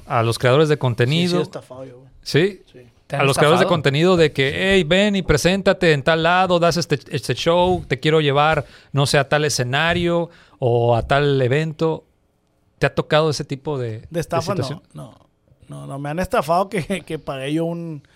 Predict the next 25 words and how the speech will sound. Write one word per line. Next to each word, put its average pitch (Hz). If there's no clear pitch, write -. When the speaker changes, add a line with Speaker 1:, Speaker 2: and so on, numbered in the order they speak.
Speaker 2:
una 165
pérgola 151
en 147
mi 135
casa 127
y 135
no 135
fueron 135
a 127
ponerla, 113
la 104
verdad. 101
Speaker 3:
¿Cómo 151
crees? 156
Speaker 2:
<laughs> 127
Un 151
vato, 143
güey, 147
se 160
pasó 143
de 131
verga, 131
güey, 139
la 143
neta. 131